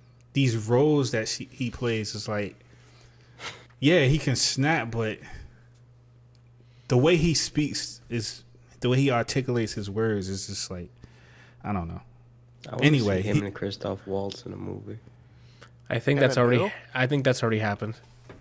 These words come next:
Speaker 3: Him and
Speaker 2: Christoph
Speaker 3: Chris
Speaker 2: Waltz, the guy from Django,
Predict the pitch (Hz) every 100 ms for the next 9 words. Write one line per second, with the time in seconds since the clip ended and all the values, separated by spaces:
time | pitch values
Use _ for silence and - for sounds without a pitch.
0 | - - - - - - - - - 151
1 | 151 147 147 98 101 - - 104 - 107
2 | 101 104 107 110 120